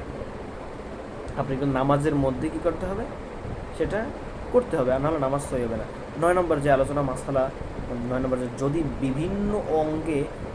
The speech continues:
সামান্য সামান্য সতর দেখা যায়, যদি বিভিন্ন অঙ্গে, বিভিন্ন অঙ্গে সামান্য সামান্য সতর দেখা যায় আর সব মিলিয়ে সতর নষ্ট অঙ্গগুলোর সবচেয়ে ছোটটির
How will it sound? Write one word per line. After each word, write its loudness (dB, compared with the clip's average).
সামান্য 4
সামান্য 0
সতর 2
দেখা 0
যায়, 4
যদি 4
বিভিন্ন 2
অঙ্গে, 4
বিভিন্ন 2
অঙ্গে 0
সামান্য 0
সামান্য 0
সতর 2
দেখা 4
যায় 4
আর 6
সব 10
মিলিয়ে 4
সতর 4
নষ্ট 2
অঙ্গগুলোর 2
সবচেয়ে -2
ছোটটির 0